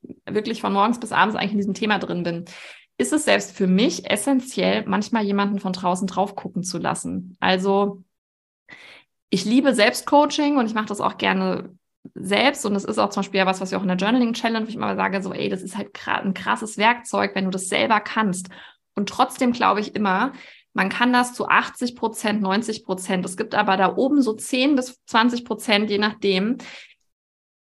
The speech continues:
Da kommst du alleine nicht ran, <laughs> komme ich auch bei mir nicht ran und, ähm, da brauche ich den Blick von außen und auch ein, also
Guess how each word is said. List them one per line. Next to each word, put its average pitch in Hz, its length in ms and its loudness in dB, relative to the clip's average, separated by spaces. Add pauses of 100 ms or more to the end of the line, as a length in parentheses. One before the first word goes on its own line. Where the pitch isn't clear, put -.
(160)
Da 190 80 6
kommst 254 320 0
du 320 40 4
alleine 226 420 6
nicht 262 400 4
ran, 196 260 4 (220)
<laughs> 240 200 0
komme 220 220 2
ich - 160 2
auch - 160 2
bei 214 100 0
mir 214 160 2
nicht 277 280 -2
ran 285 340 2
und, 226 400 2
ähm, 202 420 2
da 196 140 2
brauche 196 380 0
ich - 160 -4
den 202 120 -2
Blick 202 220 -4
von 196 160 -4
außen 175 580 -2
und 185 200 0
auch 202 160 4
ein, 202 180 0
also 185 300 0